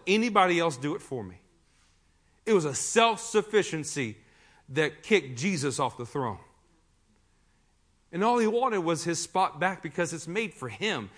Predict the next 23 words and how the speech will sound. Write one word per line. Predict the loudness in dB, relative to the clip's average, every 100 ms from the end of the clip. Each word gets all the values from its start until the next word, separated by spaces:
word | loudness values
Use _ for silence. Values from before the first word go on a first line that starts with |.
| -20 -14
It's | -12
not | -12 -10
made | -6 -6 -6
for | -10
me. | -8 -8 -10 -16 _ _ _ _ _ _ _ _ _ -20 _ _ _ _ _ _ _ _ _ _ _ _ _ _ _ _
And | 2 4
the | 4
end | 4 6
goal | 6 8
is | 6
that | 4
he | 2 2 2
wants | 2 2 2 0 -12 -16 -20 _ -6
me | 0 2 2 2
to | 0 -2
share | -2 2 4 4 2
in | -2 -4 -4
his | -2 -2 0
inheritance. | -2 -2 -2 -4 -6 -8 -8 -10 -16 -18 -20 _ _ _ _ _ _ _ _ _ _ _ _ _ _ _ _ -6
Not | -4 -4 -2
throw | 0 0
me | 0 0
out | 0